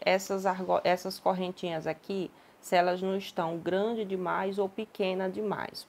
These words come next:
Por exemplo, se você arrumar os pontinhos e ela ficar assim, repuxando a pipoca, assim, ó, é porque o seu ponto, ele é apertado. E sendo apertado, você aumenta essas correntes. Pode colocar oito ou até nove.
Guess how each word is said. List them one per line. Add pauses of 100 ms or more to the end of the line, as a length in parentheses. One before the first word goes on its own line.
Por
exemplo,
se
você
arrumar
os
pontinhos (380)
e
ela
ficar
assim,
repuxando
a
pipoca, (100)
assim,
ó, (400)
é
porque
o
seu
ponto,
ele
é
apertado.
E
sendo
apertado,
você
aumenta
essas
correntes.
Pode
colocar
oito
ou
até
nove.